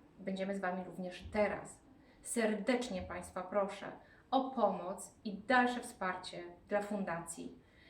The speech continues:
dla domu Fundacji Ronalda McDonalda. Gdy dom zacznie funkcjonować, rodzice będą w nim przebywać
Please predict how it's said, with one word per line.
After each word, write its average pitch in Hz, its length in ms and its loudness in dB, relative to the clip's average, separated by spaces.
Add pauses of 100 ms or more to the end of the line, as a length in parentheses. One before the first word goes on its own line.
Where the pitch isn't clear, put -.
(240)
dla 196 180 2
domu 226 500 4
Fundacji 190 420 -4
Ronalda 180 420 -6
McDonalda. 170 640 -10 (1040)
Gdy 208 200 2
dom 240 240 8
zacznie 220 380 2
funkcjonować, 190 920 -4
rodzice 214 440 0
będą 202 360 4
w 190 100 -8
nim 185 180 -6
przebywać 175 720 -8